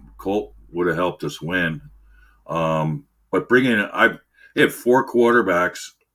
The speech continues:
We had a rookie fifth rounder in Clayton Tune, who played pretty well in the preseason. We were,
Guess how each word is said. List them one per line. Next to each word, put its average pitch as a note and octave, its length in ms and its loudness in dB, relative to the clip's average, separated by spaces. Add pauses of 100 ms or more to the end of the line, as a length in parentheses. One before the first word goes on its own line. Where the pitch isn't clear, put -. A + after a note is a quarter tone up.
We G2+ 160 2
had G2 80 4
a F#2+ 60 4
rookie G#2+ 400 2
fifth B2 320 -2
rounder G2 600 -2 (720)
in F2+ 300 0
Clayton G2 460 0
Tune, A2 500 -2
who F#2+ 180 -4
played C3+ 320 0
pretty D3+ 240 6
well C#3+ 280 6
in F#2+ 60 -2
the F2+ 80 -6
preseason. G#2 760 -2
We F#2 120 0
were, C#3 260 -2